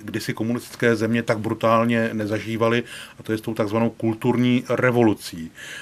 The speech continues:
kdy se v podstatě zbavovala veškerého balastu tradice, ať už to byl, byla ta tradice stará čínská, třeba císařská, nebo pak i republikánská, a nebo i ta, která nějak reflektovala ty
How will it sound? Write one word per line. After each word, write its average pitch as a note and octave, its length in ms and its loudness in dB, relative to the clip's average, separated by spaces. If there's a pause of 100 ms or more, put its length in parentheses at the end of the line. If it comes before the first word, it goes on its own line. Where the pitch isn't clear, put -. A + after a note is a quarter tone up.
kdy G#2+ 300 -2
se A2+ 140 -4
v G#2+ 60 -8
podstatě - 400 -8
zbavovala A#2 920 2 (480)
veškerého A#2+ 480 0
balastu A#2 580 0
tradice, B2 540 0
ať G#2+ 120 -8
už A#2 140 -8
to A#2+ 120 -2
byl, A#2 300 2 (240)
byla A2 120 -4
ta B2 100 -4
tradice A2+ 480 -4
stará A2 360 -2
čínská, A2 600 -4
třeba G#2 200 -4
císařská, A#2 720 -4
nebo A2 160 -4
pak G#2+ 200 -6
i A2+ 80 -10
republikánská, A#2 1040 -2 (420)
a - 260 2
nebo C3 320 0
i C#3+ 60 2
ta, C3 160 0
která B2+ 340 2
nějak B2+ 240 -2
reflektovala A#2+ 600 0
ty B2 260 0